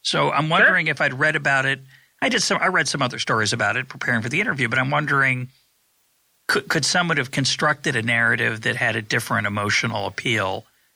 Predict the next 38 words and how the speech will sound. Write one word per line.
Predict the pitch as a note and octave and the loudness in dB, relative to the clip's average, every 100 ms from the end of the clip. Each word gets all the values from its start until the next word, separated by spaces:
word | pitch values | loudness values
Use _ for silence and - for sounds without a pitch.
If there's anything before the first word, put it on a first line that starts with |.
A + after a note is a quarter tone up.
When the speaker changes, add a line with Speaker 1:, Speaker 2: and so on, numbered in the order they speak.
| _ _ - | _ _ -6
Speaker 1:
Uh, | A2+ G2 F#2+ G2+ | -2 0 0 0
it's, | C3 - | -2 -4
it's | C3+ | -2
just | D3+ - | -2 -2
an | A#2+ | -4
interesting | G#2+ - - A2 | -6 -8 -6 -4
question. | - F#2+ - G2+ G2 | -2 -2 -2 -6 -6
It's | C3 - | -6 -2
not | G2+ | -2
a, | G2+ A2 _ _ _ _ _ - | -2 -6 _ _ _ _ _ -4
I | |
don't | D#3 | 2
know | |
if | G#3 | 4
there's | A#3 | 4
Speaker 2:
Yeah, | G3+ | 2
Speaker 1:
an | - | 2
Speaker 2:
I | C#4+ | 2
mean, | D4+ | 2
Speaker 1:
answer. | D4 C#4 | 0 -2
Speaker 2:
I, | - | 0
you | C#4+ | 2
know, | C#4 | 2
I | C#4+ | 2
think | E4 E4 | 0 2
in | D4+ | 4
general, | C4+ C#4 C#4+ C#4 C#4 C4+ | 6 6 6 4 2 2
um, | A3+ A3 A3 - | 4 4 4 2
for | G#3+ | 2
a | |
lot | G3+ G#3 A3 | 6 4 2
of | G#3 | -2
the | F#3+ G3 | 2 4
other | F#3+ F#3 | 4 2
narratives, | F3+ F3+ F3+ F3+ E3 D#3+ - _ _ - - | 4 2 4 2 0 -6 -18 _ _ -12 2
um, | F#3 F3 E3 D#3+ - _ - | 4 4 2 -4 -8 _ -2
because | - - A#3+ A#3+ A#3+ A#3 - _ _ _ _ _ _ _ _ _ _ _ _ _ | 2 4 4 4 4 -2 -8 _ _ _ _ _ _ _ _ _ _ _ _ _
the | G#3+ | -2